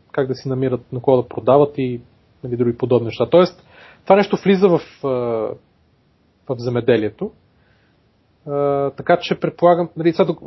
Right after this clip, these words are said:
естествено, въпросът е доколко, а, един, нали, някакъв такъв софтуер може да се приложи извън пределите на дадена една страна.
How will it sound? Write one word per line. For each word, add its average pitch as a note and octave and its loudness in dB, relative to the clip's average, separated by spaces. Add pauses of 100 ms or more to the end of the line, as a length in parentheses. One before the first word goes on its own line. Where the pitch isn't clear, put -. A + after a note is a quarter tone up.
(140)
естествено, F#3+ 0
въпросът E3 2
е F#3 0
доколко, E3 0 (800)
а, C#3 -6 (580)
един, D3+ -2 (160)
нали, D3 -2 (1500)
някакъв D#3 -2
такъв - -4
софтуер D#3+ 2
може D3 2
да C#3 -10
се C#3 2
приложи C#3 6
извън C3 0 (160)
пределите C3 0
на B2+ -6
дадена B2+ 2
една B2+ -2
страна. G2+ -6